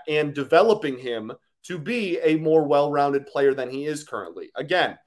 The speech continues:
it, it's sad because he's been one of the best hitters on the team. He, he is really not even particularly close to even a league average O P S at the moment.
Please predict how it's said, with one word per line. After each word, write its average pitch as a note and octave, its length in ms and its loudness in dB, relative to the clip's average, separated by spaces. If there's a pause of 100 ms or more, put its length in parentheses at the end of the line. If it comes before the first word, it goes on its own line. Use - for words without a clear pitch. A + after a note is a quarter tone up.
(500)
it, D3 140 -8
it's C#3+ 220 -8
sad F3 460 2
because C#3 220 -8
he's B2 100 -16
been D3 200 0
one D3+ 100 0
of C#3+ 60 -4
the C3+ 60 -2
best D3 280 -2
hitters D#3+ 220 -2
on D#3 100 0
the C#3 80 -4
team. D3 520 -4 (640)
He, D#3+ 100 -20 (100)
he F#3+ 340 -16
is D#3+ 380 0
really F3 520 0
not F3+ 260 6
even F#3 160 -4
particularly E3 580 -4
close F#3 460 0
to D#3+ 100 -8
even D3+ 220 -2
a C#3+ 60 2
league D3 260 -4
average C#3+ 340 2
O C3+ 140 0
P C3+ 160 -6
S C3 180 -2
at G#2+ 140 -10
the F#2+ 40 -10
moment. F2 320 -14